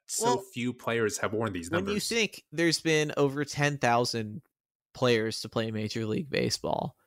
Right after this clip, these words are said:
Speaker 2: that's, that, a-, and that only, what, what, what was it, twenty have worn double zero
Speaker 1: Yeah.
Speaker 2: and something like, yeah, twenty, yeah, twenty people wore double zero, and, uh, yeah, it was, it was thirty-one wore so-,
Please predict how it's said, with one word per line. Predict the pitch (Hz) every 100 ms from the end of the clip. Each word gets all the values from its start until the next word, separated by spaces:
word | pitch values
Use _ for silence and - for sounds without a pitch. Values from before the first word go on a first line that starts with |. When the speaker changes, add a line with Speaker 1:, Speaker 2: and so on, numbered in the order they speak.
| _ _ _ _ _ _ _
Speaker 2:
that's, | 123 123 123 123 - - -
that, | 131 131 127 123 -
a-, | 143 135 139
and | 135
that | 135 127
only, | 139 139 139 123
what, | - 101 - 127
what, | - 117 117
what |
was | 117 113 104
it, | 82 -
twenty | - 131 131 143
have | 139 127
worn | 120 123 123
double | 117 117 123
zero | 113 120 120 120 120
Speaker 1:
Yeah. |
Speaker 2:
and | 117 123
something | 127 117 123
like, | 117 110 107 - - - - - _ _ _ _ _ _ _ _ -
yeah, | 135
twenty, | 120 - 139 143 131 - _
yeah, | 127 110
twenty | - 151 151
people | 135 135 123
wore | 120
double | 117 113 113
zero, | 110 113 110 104 104 107 -
and, | 110 110 113 113
uh, | 107 110 107 95 80 - - _ _
yeah, | - 143
it | 110
was, | 110 107 -
it | 113
was | 107
thirty-one | 160 165 151 147 139 127
wore | 123
so-, | 120 151